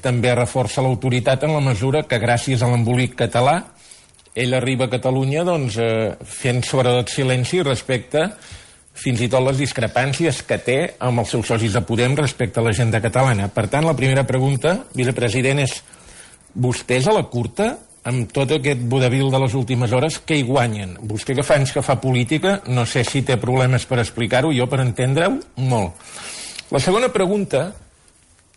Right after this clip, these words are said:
és que vostè no em sembla el mateix personatge avui que el dia que parlava de l'aeroport. És a dir, quan vostè parlava de l'aeroport, <laughs> em semblava que expressava el millor de la tradició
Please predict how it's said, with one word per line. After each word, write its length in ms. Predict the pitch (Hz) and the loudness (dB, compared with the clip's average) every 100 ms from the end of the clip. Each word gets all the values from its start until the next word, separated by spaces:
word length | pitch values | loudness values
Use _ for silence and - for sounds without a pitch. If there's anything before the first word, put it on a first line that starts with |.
| _ _ _ - | _ _ _ -6
és 180 | 175 - | -6 -2
que 200 | - 175 | 2 2
vostè 480 | 170 151 - 185 220 | 2 -2 -4 -2 0
no 140 | 220 | 2
em 80 | 185 | 0
sembla 260 | - 196 202 | 0 0 2
el 100 | 196 | 2
mateix 180 | 185 165 | 0 -2
personatge 580 | - 143 160 156 143 147 | -2 -2 0 0 0 0
avui 220 | 143 180 185 | 2 0 2
que 80 | |
el 80 | 175 | 0
dia 180 | 151 170 | 2 0
que 120 | 175 | 0
parlava 320 | 156 147 147 151 | 0 2 2 2
de 80 | 147 | 0
l'aeroport. 540 | 139 117 135 123 - - - - - _ - _ _ _ _ _ _ _ _ _ | 0 -2 -2 -4 -6 -18 -20 -20 -20 _ -20 _ _ _ _ _ _ _ _ _
És 180 | 143 143 | -4 -2
a 60 | 160 | -2
dir, 220 | 143 107 - _ | -2 -4 -8 _
quan 220 | 135 127 | -4 -2
vostè 300 | 135 - 190 | -2 0 0
parlava 320 | 175 190 175 160 | 2 4 4 2
de 80 | 147 | 0
l'aeroport, 760 | 139 127 165 165 170 - - - - - - 123 - - | 0 -2 0 0 0 -6 -16 -20 -20 -20 -8 -6 -6 -12
<laughs> 640 | - - - - - 113 | -20 -20 -20 -20 -10 -4
em 80 | 117 | -4
semblava 520 | - 131 127 131 151 156 | -2 0 2 2 2 0
que 80 | 147 | -4
expressava 640 | - - 131 143 147 147 | -4 -4 0 0 2 0
el 80 | 143 | -2
millor 300 | 139 143 156 | 0 0 2
de 60 | 160 | 0
la 80 | 139 | 0
tradició 840 | 135 131 117 - 143 139 127 | 0 0 -2 0 2 2 0